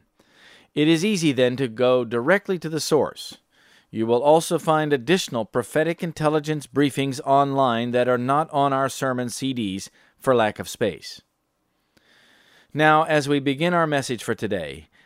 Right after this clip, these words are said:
let us ask God's blessing as we pray. Dear Father in heaven, thank you for your love and the sacrifice of Jesus in redeeming us from sin.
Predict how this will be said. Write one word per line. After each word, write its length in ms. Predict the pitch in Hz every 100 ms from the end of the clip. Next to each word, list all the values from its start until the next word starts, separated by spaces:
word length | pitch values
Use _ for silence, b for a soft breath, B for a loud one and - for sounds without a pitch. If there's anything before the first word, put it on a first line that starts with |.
| b
let 200 | - 139
us 180 | 139 127 -
ask 400 | 123 117 - 107
God's 340 | 131 139 151
blessing 560 | 135 135 - 82 73 -
as 480 | 104 104 101 - - -
we 180 | 98 95
pray. 520 | - 80 60 - _ _ _ b b b b b
Dear 180 | 123 131
Father 340 | - 120 107 101
in 100 | 95
heaven, 360 | 98 90 101 - b b b _
thank 360 | - 160 151
you 80 | 143
for 200 | - 127
your 160 | 113 113
love 500 | 107 127 127 135 127
and 160 | 107
the 80 | 104
sacrifice 640 | - 131 - 127 127 117
of 180 | 113 95
Jesus 640 | - 147 117 87 104 117
in 220 | - 113 107
redeeming 560 | 110 98 127 117 107
us 120 | 107
from 220 | - 101 92
sin. 520 | - 123 95 71